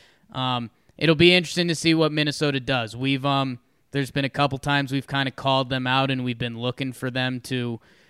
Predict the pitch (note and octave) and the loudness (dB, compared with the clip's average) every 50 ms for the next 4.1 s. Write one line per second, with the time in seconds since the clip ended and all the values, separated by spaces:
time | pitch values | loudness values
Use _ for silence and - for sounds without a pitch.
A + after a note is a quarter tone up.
0 | _ _ - A#3 A#3+ D#3 - - - G#3+ A3+ B3+ A#3+ E3+ C#3 - - C3+ B2+ A#2 | _ _ 6 6 6 6 4 0 2 4 6 6 6 4 2 0 -4 -6 -6 -6
1 | A2+ - - A#2 A2+ B2+ F3 G#3 G3 F#3 E3 E3+ D#3+ E3+ F#3 G3+ A3+ A#3 A3+ F#3+ | -8 -8 -8 -6 -2 0 0 2 4 4 2 2 2 0 0 2 2 2 4 4
2 | D#3 C#3+ C#3 C#3 B2+ B2+ A#2+ A2 B2 B2+ B2 A#2 A2+ A2+ G#2+ A2 C3 F3+ F3+ - | 2 2 0 -2 -4 -6 -8 -8 -6 -6 -6 -8 -8 -8 -6 -4 -4 -6 -2 2
3 | E3+ E3 D3+ D3+ - - _ _ D3 D3 C#3 - - - F#3 G#3+ G3+ C#3 A2 G#2 | 4 4 4 4 2 -4 _ _ 0 0 0 -2 0 2 2 4 4 2 -2 -4
4 | - | -10